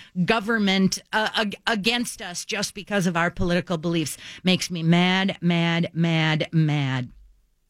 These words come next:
We also had, uh, Minnesota lawmakers went back to the district court. They want the court to enforce its ruling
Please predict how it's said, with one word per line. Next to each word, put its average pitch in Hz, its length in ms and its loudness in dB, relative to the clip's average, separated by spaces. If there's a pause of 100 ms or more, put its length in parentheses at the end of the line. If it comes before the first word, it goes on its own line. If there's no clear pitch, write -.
We 196 120 6
also 208 420 0
had, 180 520 0 (400)
uh, 180 320 0
Minnesota 247 500 0
lawmakers 180 680 0
went 180 260 -2
back 202 320 -2
to 214 140 -8
the 180 260 -2 (300)
district 233 480 -4
court. 196 400 0
They 190 100 0
want 196 240 0
the 185 60 -4
court 226 380 -2
to 233 120 -6
enforce 208 460 0
its 175 200 -12
ruling 196 720 2